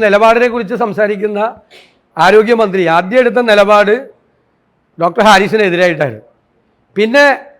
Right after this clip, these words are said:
രണ്ട് ദിവസം കഴിഞ്ഞപ്പോൾ അന്തരീക്ഷം മാറുന്നു എന്ന് കണ്ടു കഴിഞ്ഞപ്പോൾ നേരെ നിലപാട് മാറ്റി ഡോക്ടർ ഹാരിസിനെ ചേർത്ത് പിടിക്കും എന്നാണ് പറഞ്ഞത്. അപ്പോൾ ചേർത്ത് പിടിക്കുന്നതാണ് ഇപ്പോൾ കണ്ടത്. അദ്ദേഹത്തിന് മെമ്മോ അയച്ചിരിക്കുകയാണ്. അദ്ദേഹത്തെ കുറ്റക്കാരനാക്കി, അദ്ദേഹം വലിയ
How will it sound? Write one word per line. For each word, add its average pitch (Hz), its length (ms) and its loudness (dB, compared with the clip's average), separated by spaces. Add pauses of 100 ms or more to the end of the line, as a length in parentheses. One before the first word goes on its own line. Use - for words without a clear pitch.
(180)
രണ്ട് 190 160 -6
ദിവസം 254 220 -2
കഴിഞ്ഞപ്പോൾ 226 340 2
അന്തരീക്ഷം 226 440 -2
മാറുന്നു 220 280 2
എന്ന് 226 140 -2
കണ്ടു 208 160 -4
കഴിഞ്ഞപ്പോൾ 190 380 -6 (580)
നേരെ 220 280 4 (100)
നിലപാട് 214 440 2
മാറ്റി 196 280 -2 (680)
ഡോക്ടർ 190 280 -2
ഹാരിസിനെ 220 380 0 (100)
ചേർത്ത് 254 280 -4
പിടിക്കും 185 280 -6 (320)
എന്നാണ് 165 260 -2
പറഞ്ഞത്. 120 240 -8 (560)
അപ്പോൾ 185 180 -8
ചേർത്ത് 262 300 4
പിടിക്കുന്നതാണ് 254 440 -4
ഇപ്പോൾ 233 140 -2 (120)
കണ്ടത്. 196 280 -4
അദ്ദേഹത്തിന് 202 380 -6 (320)
മെമ്മോ 190 240 0
അയച്ചിരിക്കുകയാണ്. 147 540 -6 (460)
അദ്ദേഹത്തെ 214 340 2 (100)
കുറ്റക്കാരനാക്കി, 233 840 2 (760)
അദ്ദേഹം 214 300 2
വലിയ 233 220 0